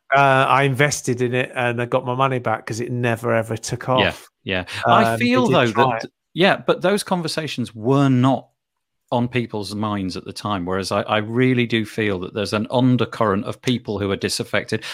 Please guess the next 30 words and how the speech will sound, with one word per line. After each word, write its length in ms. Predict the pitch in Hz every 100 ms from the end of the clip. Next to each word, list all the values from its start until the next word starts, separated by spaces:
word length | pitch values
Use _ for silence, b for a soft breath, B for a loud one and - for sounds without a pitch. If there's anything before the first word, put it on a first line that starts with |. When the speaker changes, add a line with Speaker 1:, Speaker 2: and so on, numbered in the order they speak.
| B
Speaker 2:
I'm 140 | 117 131
not 160 | 185
saying 240 | - 147 135
it's 160 | -
the 80 | 120
majority. 580 | 110 98 120 107 - 90
It 140 | -
probably 240 | 143 123 107
represents 580 | 117 107 104 107 -
less 240 | 107 - -
than 200 | 101 95
one 240 | 110 101
percent, 500 | - 104 135 82 73 _ B B B B -
but 120 | 117
maybe 460 | 120 135 127 110
there's 200 | 104 101
a, 200 | 95 92 -
there's 180 | 110 92
a, 80 | 95 -
there's 160 | 113 -
some 160 | 101
scope 260 | - - -
to 80 | -
get 260 | 87 117 104
that 180 | 82
one 180 | 98 95
percent 320 | 92 - 95
on 140 | 98 92
an 100 | 98
open 520 | 104 - 98 92